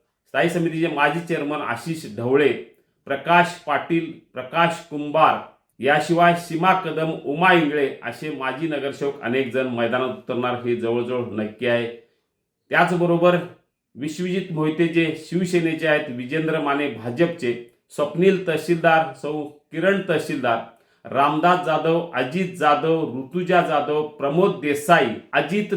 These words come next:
तिवडे, राष्ट्रवादीचे महेंद्र चव्हाण, श्रीकांत राणे, मनीषा राणे, नितीन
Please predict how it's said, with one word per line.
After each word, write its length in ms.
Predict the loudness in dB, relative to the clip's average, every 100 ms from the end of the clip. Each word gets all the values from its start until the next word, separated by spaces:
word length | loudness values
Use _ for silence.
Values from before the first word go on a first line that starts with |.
| 0
तिवडे, 520 | 4 6 6 2 0 -4
राष्ट्रवादीचे 680 | -4 -4 -2 2 2 0 -4
महेंद्र 520 | -2 2 2 2 -2
चव्हाण, 420 | -2 0 2 2 -2 -14 -16
श्रीकांत 640 | -12 -6 0 2 2 0
राणे, 800 | -2 2 2 2 0 -2 -6 _ _ -10
मनीषा 520 | -4 2 2 4 6
राणे, 460 | 6 2 -2 -4 -10
नितीन 500 | -6 -6 -4 -6